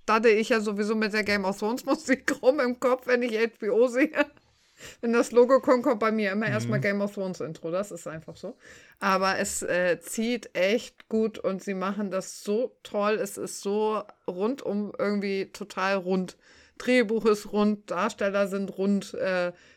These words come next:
Speaker 1: wie sie welches Setting da wie präsentieren, ist total rund. Also richtig klasse.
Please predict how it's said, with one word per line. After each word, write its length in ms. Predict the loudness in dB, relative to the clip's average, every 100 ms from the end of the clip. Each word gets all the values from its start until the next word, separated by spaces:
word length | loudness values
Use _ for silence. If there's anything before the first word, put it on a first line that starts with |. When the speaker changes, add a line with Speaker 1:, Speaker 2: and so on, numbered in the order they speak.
| _
Speaker 1:
wie 140 | -2
sie 220 | 0 0
welches 400 | 0 -2 -2 -4
Setting 320 | -6 -4 -2 0
da 240 | 0 0
wie 100 | -2
präsentieren, 720 | -2 -6 -2 -4 -2 -4 -4
ist 180 | -6 -8
total 400 | -10 -4 0 0
rund. 300 | -2 -6 -4
Also 240 | -6 -4
richtig 340 | -4 -6 -10 -10
klasse. 400 | -8 -8 -10